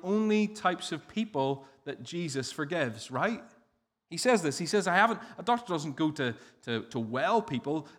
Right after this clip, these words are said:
A doctor goes to sick people." Jesus only redeems those who recognize their own sinfulness. In fact, Jesus first words in his m-, public ministry were, "Repent and believe the gospel." And so repentance is,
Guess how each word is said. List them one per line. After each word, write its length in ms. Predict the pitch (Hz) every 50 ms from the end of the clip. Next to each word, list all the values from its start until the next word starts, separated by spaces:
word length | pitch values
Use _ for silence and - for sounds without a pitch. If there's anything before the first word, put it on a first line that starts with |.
| _
A 80 | - 170
doctor 260 | 214 214 214 214 208
goes 160 | 170 165 156 -
to 80 | 208
sick 400 | 190 - - - 330 320 - -
people." 460 | - 160 127 - - 107 87 - - _ _ - - _ _ _ _ _ _ _ _ _ _ _ _ _ _ _ _ _
Jesus 360 | 220 240 233 220 240 226 - -
only 320 | 190 196 214 220 233 226 220
redeems 640 | 214 214 208 214 165 170 180 190 190 180 156 - -
those 360 | 165 165 170 175 170 - -
who 120 | 170 165
recognize 680 | 147 156 165 170 - 165 151 147 139 135 135 135 127 127
their 160 | 139 135 -
own 220 | 131 131 131 135
sinfulness. 720 | 131 - 175 190 185 180 - 123 107 87 107 - - - - _ _ _ _ _ _ _ _ _ _ _ _ _ _ _ _ _ _ _ _ _ _ _ _ _ _ _ _
In 60 | 143
fact, 260 | - 175 190 - - -
Jesus 380 | 175 180 165 160 147 - - - - - _ _ _ -
first 300 | - 175 170 165 - -
words 460 | 139 147 170 185 180 160 143 131 - -
in 180 | - 143 139
his 200 | 139 143 139 127
m-, 260 | 139 143 147 147 135 - -
public 340 | - 165 160 156 143 117
ministry 420 | 139 156 165 185 175 - - 143 131
were, 240 | 123 127 127 127 -
"Repent 640 | - 131 127 - - - 170 175 160 - - - - _ _ _ _ _ _ _ _
and 100 | 123 123
believe 240 | 127 131 131 131 123
the 60 | 127
gospel." 460 | 98 98 101 110 107 - - _ _ _ _ _ _ _ _ _ _ _ _ _ _ _ _ _ _ _ _ -
And 80 | 135
so 120 | - - 156
repentance 560 | 147 143 147 - 190 185 - 147 139 - -
is, 200 | 139 131 127